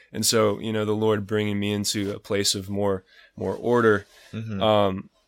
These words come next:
Speaker 1: you know, there, there's a great process and a great struggle. It can be really painful. And so, um, I really felt like I, I,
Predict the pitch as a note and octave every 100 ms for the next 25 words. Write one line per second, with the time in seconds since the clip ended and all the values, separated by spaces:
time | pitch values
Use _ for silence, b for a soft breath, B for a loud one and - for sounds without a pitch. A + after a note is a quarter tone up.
0 | _ _ - A#2+ A2 B2 C3+ C#3 D3+ D#3
1 | C#3 E3+ - C3 D3+ - A#2 A#2 A2 A2+
2 | A#2 - - A2+ A2+ G#2 A2+ G#2+ A2 G#2+
3 | G2+ G2+ G#2+ G#2 F#2+ F#2+ - G#2+ G#2+ A2+
4 | G#2+ G2+ - _ _ _ _ _ _ _
5 | _ _ - - A2 G#2+ G2+ F2+ F#2 _
6 | _ _ _ _ _ _ _ _ _ _
7 | - A2+ B2+ C#3 C3 B2+ B2 A#2 A#2 A2
8 | - G#2+ G#2+